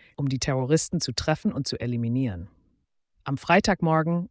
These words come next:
setzten die Jerusalem- und Harel-Brigaden sowie die vier vierundfünfzig Feuerwehrbrigade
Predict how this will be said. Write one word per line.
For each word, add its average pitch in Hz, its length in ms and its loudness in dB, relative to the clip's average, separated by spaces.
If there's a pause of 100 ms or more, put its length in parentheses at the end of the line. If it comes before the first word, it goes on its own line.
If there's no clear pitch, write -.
setzten - 380 -2
die 131 120 0
Jerusalem- 156 540 4
und 117 180 -2
Harel-Brigaden 160 800 2
sowie 131 240 -4
die 117 160 -6
vier 175 340 2
vierundfünfzig 156 840 -4
Feuerwehrbrigade 139 1000 2